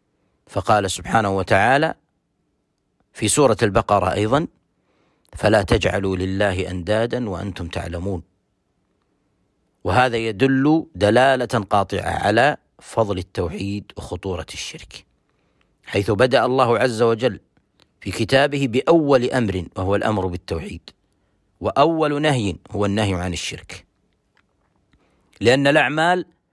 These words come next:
لا يقبلها الله عز وجل مهما عظمت بدون توحيد. ولذلك يقول شيخ الإسلام ابن تيمية رحمه الله تعالى: "كث-،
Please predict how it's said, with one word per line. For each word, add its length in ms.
لا 180
يقبلها 440
الله 180
عز 360
وجل 260
مهما 360
عظمت 580
بدون 320
توحيد. 460
ولذلك 600
يقول 400
شيخ 200
الإسلام 480
ابن 240
تيمية 440
رحمه 380
الله 300
تعالى: 440
"كث-، 440